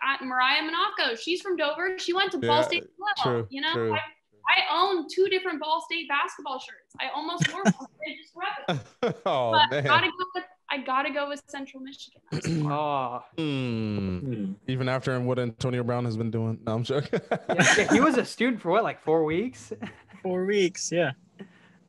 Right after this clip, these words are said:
Speaker 3: Left the N F L, what, became a student for, what, like, I feel bad for his lab partner. They'd be like, "Oh, man, Antonio Brown. Yeah, I'm doing all the work now." <laughs>
Speaker 4: I'm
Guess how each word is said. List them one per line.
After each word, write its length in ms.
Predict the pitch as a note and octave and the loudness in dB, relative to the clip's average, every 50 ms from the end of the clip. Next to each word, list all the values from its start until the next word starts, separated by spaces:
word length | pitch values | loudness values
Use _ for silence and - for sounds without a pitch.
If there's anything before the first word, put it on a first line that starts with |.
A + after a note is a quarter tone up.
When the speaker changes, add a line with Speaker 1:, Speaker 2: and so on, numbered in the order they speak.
| _ _ _ _ - - - | _ _ _ _ -16 -10 -2
Speaker 3:
Left 240 | D#3+ E3 F3+ F#3 - | 0 0 0 2 2
the 60 | G3 F#3 | 2 2
N 60 | F#3 | 2
F 140 | F#3 F3+ F3+ | 2 2 4
L, 160 | F3 F3+ F3+ | 4 6 6
what, 180 | F3 F3 F3 E3+ | 4 2 0 -2
became 280 | E3 D#3+ - F3 F3 | -6 -4 -2 0 0
a 40 | E3+ | -2
student 360 | - - - F3+ F3+ F3 D#3+ | -2 0 2 2 2 2 0
for, 200 | - E3 E3 E3 | 0 2 2 4
what, 220 | D#3+ D#3+ - - - | 2 2 0 -2 -2
like, 200 | D3+ D3 - - - | -2 -2 -2 -4 -4
I 160 | - G3+ A3 | -2 -2 -2
feel 180 | G#3+ - C#4 | 0 0 0
bad 220 | F3 E3 D#3+ D#3+ D3+ | 2 4 4 4 4
for 100 | C#3 D#3+ | 4 2
his 140 | D3+ D3+ C#3+ | 2 2 2
lab 280 | D3 D#3 F#3 G#3+ - | 2 4 4 2 2
partner. 340 | - D3 C#3 C3+ C3 C3 C#3 | 0 -2 -2 0 0 -2 -2
They'd 260 | C#3 D#3+ F3+ F3 - | 0 0 0 0 0
be 100 | - G#3+ F3+ | 0 2 2
like, 260 | E3 E3 D#3+ - - _ _ - - - F3+ - - - - A3 | 2 2 0 -4 -8 _ _ -20 -2 2 4 4 4 2 0 0
"Oh, 60 | A#3 A#3 | 2 2
man, 220 | B3 A#3+ A3+ G#3+ | 4 4 4 4
Antonio 300 | G#3+ G#3 A3 A3+ G#3+ G3+ | 2 2 0 0 2 2
Brown. 180 | G3 G3+ E3+ C#3 - - - - | 4 2 2 0 -2 -8 -8 -2
Yeah, 160 | C#3 D3+ E3 | 0 2 2
I'm 80 | E3 | 2
doing 140 | D#3 D#3 D3+ | 2 0 0
all 100 | C#3+ C#3+ | 2 2
the 80 | C#3+ C#3 | 2 2
work 160 | C#3 C#3+ C#3+ | 0 -2 -4
now." 300 | D3+ C#3 C#3+ D#3+ E3+ - - | -2 0 2 2 0 0 -4
<laughs> 40 | - | -12
Speaker 4:
I'm 960 | G3+ F3 - - _ _ _ _ _ - - _ - - - _ - - | -16 -16 -18 -20 _ _ _ _ _ -20 -20 _ -20 -20 -20 _ -20 -20